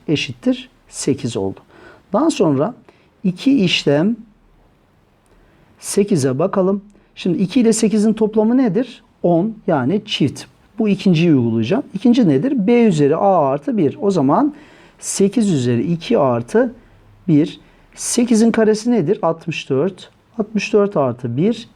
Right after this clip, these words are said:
eşittir altmış beş yapar. Cevabım Ceyhan altmış beş olacak. Devam ediyoruz on altıncı soru ile.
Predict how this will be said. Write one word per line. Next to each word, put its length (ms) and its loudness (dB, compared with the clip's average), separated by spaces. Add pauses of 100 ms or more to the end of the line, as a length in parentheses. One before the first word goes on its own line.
eşittir 640 -2 (260)
altmış 460 -4
beş 420 -4 (300)
yapar. 420 -2
Cevabım 600 0 (500)
Ceyhan 600 0 (380)
altmış 400 -6
beş 440 0 (340)
olacak. 360 -2 (1200)
Devam 320 2
ediyoruz 560 2
on 140 0
altıncı 480 0
soru 300 -2
ile. 320 -2